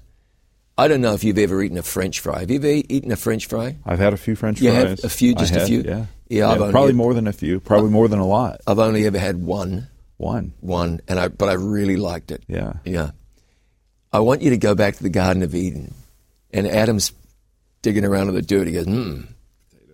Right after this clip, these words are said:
Speaker 1: a potato." And who had the, who said, "Look, if you squeeze all the oil out of that olive and heat it up to boiling point and drop that potato right in there,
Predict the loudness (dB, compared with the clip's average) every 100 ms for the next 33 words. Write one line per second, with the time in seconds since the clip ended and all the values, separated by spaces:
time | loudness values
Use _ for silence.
0 | _ -8 -6 0 2 2 0 -10 -18 -20
1 | -20 _ _ _ _ _ _ -4 -2 -2
2 | -6 -10 0 2 4 2 2 2 4 2
3 | 2 2 2 0 -4 -8 -4 -2 -4 -10
4 | -20 _ _ _ _ -6 0 2 2 2
5 | 0 -2 -2 0 2 2 -2 -2 0 2
6 | 2 0 0 0 -2 -6 -10 -14 -20 _
7 | _ _ _ _ -2 2 2 2 0 2
8 | 0 0 -6 -12 -20 _ _ _ _ _
9 | _ _ 0 0 2 2 4 0 0 0
10 | 2 2 -2 -6 -8 -8 -6 -6 -4 -8
11 | -2 2 2 0 -6 -4 -4 -2 0 -2
12 | -2 -2 -2 -4 -6 -10